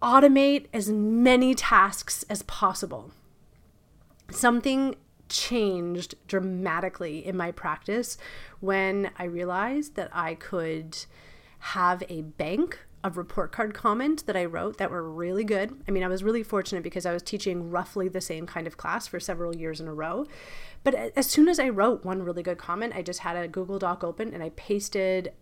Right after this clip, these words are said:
a phrase or a sentence that was really stellar. And then I would, you know, it was, like, roughly organized. So I tried to organize them in things that are working well,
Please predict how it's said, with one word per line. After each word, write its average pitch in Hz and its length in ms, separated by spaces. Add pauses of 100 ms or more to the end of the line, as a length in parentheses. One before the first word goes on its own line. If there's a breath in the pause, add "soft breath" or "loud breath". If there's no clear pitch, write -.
a - 60
phrase 190 440
or 175 80
a 160 80
sentence 262 540
that 196 160
was 170 160
really 180 340
stellar. - 600 (440 loud breath)
And 214 140
then 240 160
I 247 60
would, 254 260
you 320 100
know, 302 140
it 262 40
was, 294 100
like, 294 120
roughly 254 520
organized. 233 640
So 220 100
I 202 60
tried 175 380
to 165 380 (500 loud breath)
organize 202 420
them 180 320
in 160 380 (800)
things 202 220
that 180 80
are 170 60
working 160 280
well, 277 400